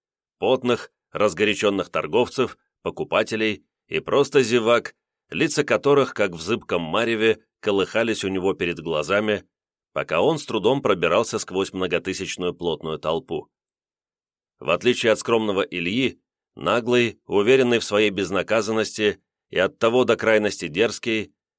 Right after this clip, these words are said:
Веретено чувствовал себя здесь, в родной стихии,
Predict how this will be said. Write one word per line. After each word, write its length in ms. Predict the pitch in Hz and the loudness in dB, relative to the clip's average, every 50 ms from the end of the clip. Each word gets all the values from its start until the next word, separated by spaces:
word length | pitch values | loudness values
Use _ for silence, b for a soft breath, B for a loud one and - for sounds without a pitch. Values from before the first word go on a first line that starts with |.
| _ _ _ _ - | _ _ _ _ -6
Веретено 500 | - - 139 226 - - 123 147 165 156 | -2 0 0 2 2 0 0 2 2 0
чувствовал 520 | 151 - - 151 - 127 131 131 131 123 | 0 0 -2 -2 -2 0 2 4 4 4
себя 260 | 120 - 120 107 104 101 | 2 0 0 2 2 2
здесь, 360 | 85 78 98 123 151 - - | 2 2 0 0 0 0 0
в 40 | 92 | 0
родной 320 | 95 92 82 98 101 95 | 0 0 0 0 -2 -2
стихии, 600 | - - - 85 - - 110 120 120 113 107 - | -2 -4 -8 -8 -8 -6 -4 -2 0 2 2 0